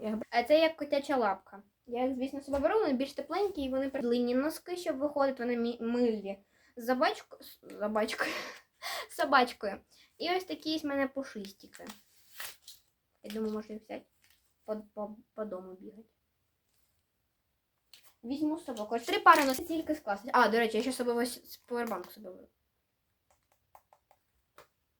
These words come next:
Йопересете, мені прийдеться за то гальмо <laughs> зарядку брати. А знаєте із-за чого? А тільки із-за того, що, ех, він не працює на от такі зарядки.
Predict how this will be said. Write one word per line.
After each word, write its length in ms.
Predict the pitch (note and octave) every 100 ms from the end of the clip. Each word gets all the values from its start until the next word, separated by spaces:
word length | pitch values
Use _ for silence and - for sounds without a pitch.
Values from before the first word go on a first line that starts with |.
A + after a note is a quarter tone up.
| _ _ _ - _ _ -
Йопересете, 1200 | C#4 C#4 E4 F4+ F4+ C#4 C4+ B3+ C4+ C4 D4 C#4+
мені 280 | C4+ C4+ C4
прийдеться 400 | D4 C#4 F4 E4
за 120 | D4+
то 200 | - C#4
гальмо 480 | C4+ C#4 C#4 C#4+ C4+
<laughs> 0 |
зарядку 720 | B3+ B3 B3+ C#4 - - B3
брати. 300 | - - - _ _ - _ _ _ _ _ _ - - _ _ _ _ - -
А 140 | A#3
знаєте 360 | A#3+ F4+ A4+ A4
із-за 180 | F#4+ F4+
чого? 380 | F4 E4+ D4 C4+
А 120 | -
тільки 380 | D4+ F4+ F4 C#4+
із-за 160 | C4+ C#4+
того, 360 | F#4+ F#4+ D#4
що, 440 | - - D#4 D4 C#4+ - _ _ _ - - _ _ -
ех, 300 | C#4+ C4 B3 - - - - - -
він 320 | B3 C#4+ C4+
не 100 | C#4
працює 480 | C#4 C4+ C#4 B3+ G#3+
на 160 | G3+
от 80 | G3
такі 240 | G3 - F#3+
зарядки. 300 | F3 F#3